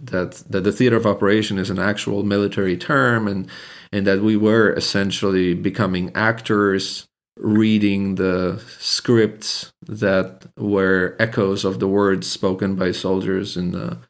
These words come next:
in the actual theater of operations. Like, all these ideas sort of locked in very, uh,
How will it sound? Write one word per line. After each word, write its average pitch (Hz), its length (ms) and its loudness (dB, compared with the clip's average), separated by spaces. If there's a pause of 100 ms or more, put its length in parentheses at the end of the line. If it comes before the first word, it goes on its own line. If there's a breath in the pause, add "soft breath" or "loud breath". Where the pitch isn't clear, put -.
(460 loud breath)
in 98 180 0
the 92 180 2
actual 117 380 2
theater 113 260 4
of 110 120 2
operations. 107 560 2
Like, 117 160 0
all 160 180 4
these 156 220 4
ideas 127 480 4
sort 113 160 0
of 104 160 -2 (360 loud breath)
locked 120 440 2
in 113 180 4
very, 104 560 2 (580)
uh, 92 540 2